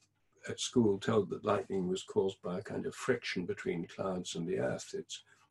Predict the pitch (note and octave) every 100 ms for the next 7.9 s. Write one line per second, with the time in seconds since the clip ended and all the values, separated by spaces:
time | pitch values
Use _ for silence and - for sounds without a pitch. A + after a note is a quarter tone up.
0 | - F#2+ G2 G#2+ - - - - A2+ C3
1 | F2 D2+ G2 - G2 F#2 - _ _ _
2 | _ - G#2 F#2+ F2+ - - F2 - _
3 | - F#2+ F2 F#2+ E2+ - G2 F#2+ G2+ G2
4 | - F#2 D#2+ D2 - - - - F2 -
5 | D#2+ F2+ - - - B2+ - - - _
6 | _ - - F2 G2 - - - - -
7 | - - _ _ _ _ C#3+ C#3